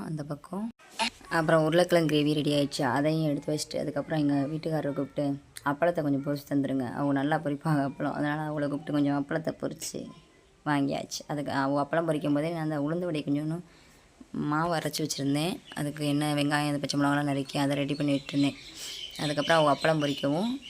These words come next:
வடையவும் போட்டு எடுத்தாச்சு. கொஞ்சமாக தான், நாங்கள் நாலு பேர் தானே. வடையை சுட்டு எடுத்துட்டு அப்புறமா வாழைத்தண்டையும் எடுத்து வச்சாச்சு. அதுக்கப்புறம் பாயாசம், தேங்காய் பால் பாயாசம் போடலான்னு சொல்லிட்டு முந்திரி, திராட்சைலாம் வறுத்து எடுத்துட்டு ஜவ்வரிசி, சேமியா போட்டு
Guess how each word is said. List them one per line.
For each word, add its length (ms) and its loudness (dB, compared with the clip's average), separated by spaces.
வடையவும் 540 0
போட்டு 280 -2
எடுத்தாச்சு. 420 -6
கொஞ்சமாக 460 -2
தான், 160 -2
நாங்கள் 180 2
நாலு 220 0
பேர் 180 -2
தானே. 160 -4
வடையை 380 6
சுட்டு 220 -2
எடுத்துட்டு 280 2
அப்புறமா 360 2
வாழைத்தண்டையும் 580 0
எடுத்து 240 -4
வச்சாச்சு. 460 -4
அதுக்கப்புறம் 480 -6
பாயாசம், 520 -2
தேங்காய் 360 -2
பால் 220 0
பாயாசம் 440 -6
போடலான்னு 320 -2
சொல்லிட்டு 280 -8
முந்திரி, 400 -2
திராட்சைலாம் 460 -4
வறுத்து 300 -8
எடுத்துட்டு 360 -10
ஜவ்வரிசி, 640 0
சேமியா 400 0
போட்டு 260 -6